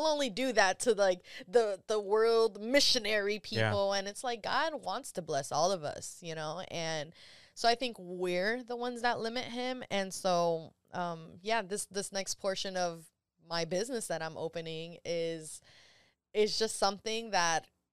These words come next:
Speaker 1: you know, I'm letting God do his thing, but I just know he's always been there. And I know we also did a whole episode on, like, the God story behind Smash Brush. Um, and if you guys wanna check <laughs> that out too, we,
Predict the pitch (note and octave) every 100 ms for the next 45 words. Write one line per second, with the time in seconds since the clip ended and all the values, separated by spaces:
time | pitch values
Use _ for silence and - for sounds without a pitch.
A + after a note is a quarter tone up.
0 | _ F#3+ F#3 F3+ F3+ F#3 G3 G#3 F3 F3+
1 | F3 F#3+ G#3+ A3+ - E3+ F#3 G#3 E3+ E3
2 | - _ _ _ _ _ E3+ F#3+ F3+ F#3+
3 | G#3 F#3+ F#3+ E3 - D#3 F#3 G3+ A#3+ B3
4 | B3+ C4 C#4 - _ - F#3 F3 E3+ E3
5 | E3+ - F#3+ F#3 F#3 G3 F3+ F3 F#3 E3
6 | E3 - E3 - - D3+ D#3+ D#3+ E3 D3
7 | D3 C#3 B2 - F#3 E3+ D#3 A#2 - F3
8 | E3 E3 F#3 E3 F#3+ F3 G3+ F#3+ G3 -
9 | G3+ G3+ - - - - - _ - E3+
10 | D#3+ D#3 D#3 - E3 D#3+ D#3+ - E3+ F3
11 | F3 E3+ D3+ - G3+ - - G#3+ F#3 G3+
12 | - G3 F#3+ F#3+ G#3